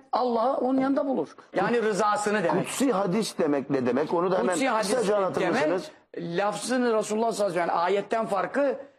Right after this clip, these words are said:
Speaker 1: manayı ne? Nasıl Allah Teala Kur'an'da buyuruyor ki, "Ben sizi affedeceğim." gibi. Burada da benli ifade kullanır.
Speaker 2: Evet.
Speaker 1: Fakat lafzın bize intikali,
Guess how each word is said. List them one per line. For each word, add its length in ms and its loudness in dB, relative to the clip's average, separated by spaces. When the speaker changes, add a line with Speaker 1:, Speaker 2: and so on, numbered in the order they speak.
Speaker 1:
manayı 580 0
ne? 100 2
Nasıl 220 0
Allah 280 0
Teala 340 0
Kur'an'da 400 -2
buyuruyor 260 0
ki, 160 -4
"Ben 240 0
sizi 280 -4
affedeceğim." 680 -2
gibi. 300 -2
Burada 240 0
da 200 -2
benli 300 2
ifade 400 0
kullanır. 640 -2
Speaker 2:
Evet. 360 2
Speaker 1:
Fakat 320 0
lafzın 640 -2
bize 200 0
intikali, 680 0